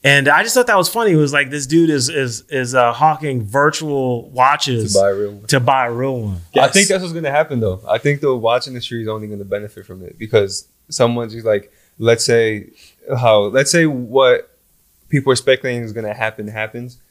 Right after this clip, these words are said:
Speaker 2: and they get this N F T watch, and then you can see it in the real world on their wrist. Someone's gonna say, "That's not real. I'm gonna go get the real one."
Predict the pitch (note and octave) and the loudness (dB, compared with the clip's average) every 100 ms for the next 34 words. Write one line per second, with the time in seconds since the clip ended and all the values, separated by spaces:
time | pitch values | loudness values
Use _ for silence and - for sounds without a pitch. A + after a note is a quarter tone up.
0 | _ _ G#2+ G2+ G2+ G2+ G2+ G2 F#2+ G#2 | _ _ -2 0 0 -2 -6 -6 -6 -6
1 | G2 - G#2 F#2+ G2+ - G#2 F#2+ G2 F#2 | -8 -8 -4 -2 -2 -6 -12 -12 -14 -14
2 | - G#2 G2 G#2 F#2+ G2+ G2 G2 G2 F#2+ | -12 -10 -10 -8 -10 -10 -10 -10 -10 -10
3 | G2 F#2+ G2 G#2 - _ _ _ - A#2+ | -10 -12 -10 -12 -14 _ _ _ 0 0
4 | A2+ G#2+ G#2+ G2+ A2 G2 F#2 _ _ A2 | 0 -4 -6 -2 0 0 -4 _ _ -2
5 | A2 A2+ G2 G2 G2+ F#2+ G#2 G#2 G2+ F#2 | -2 -4 -6 -6 -6 -6 -6 -8 -12 -12
6 | - - - G1+ | -14 -14 -14 -16